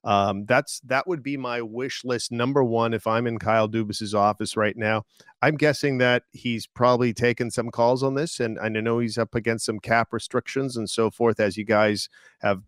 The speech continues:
talked about on this podcast many, many times. But that would be wish list number one for me if I'm the Toronto Maple Leafs. What about you guys?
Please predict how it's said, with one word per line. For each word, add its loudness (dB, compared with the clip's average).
talked 2
about 4
on 0
this -6
podcast 0
many, -2
many -2
times. -2
But 2
that 4
would -6
be -6
wish -4
list -4
number 0
one 0
for -4
me -2
if -2
I'm -2
the -2
Toronto -2
Maple -2
Leafs. -2
What 2
about 0
you 2
guys? -6